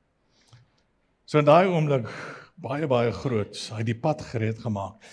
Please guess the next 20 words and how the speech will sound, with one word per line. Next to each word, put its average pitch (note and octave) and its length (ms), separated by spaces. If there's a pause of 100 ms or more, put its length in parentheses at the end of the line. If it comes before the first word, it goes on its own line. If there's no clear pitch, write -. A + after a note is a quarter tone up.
(140)
Hy E3 60
het F#3 80
die G#3 100
volk A3 340
herinner, F#3 400
hy D#3 80
het F3 80
die F#3+ 120
Ou B3 120
Testament, F#3 560
waar D3 140
die E3+ 100
Ou A3 80
Testament F3+ 520
op-, G#3+ 300
opgehou D3+ 460
het, D3+ 100
het D3 120
hy D3+ 160
weer F3+ 300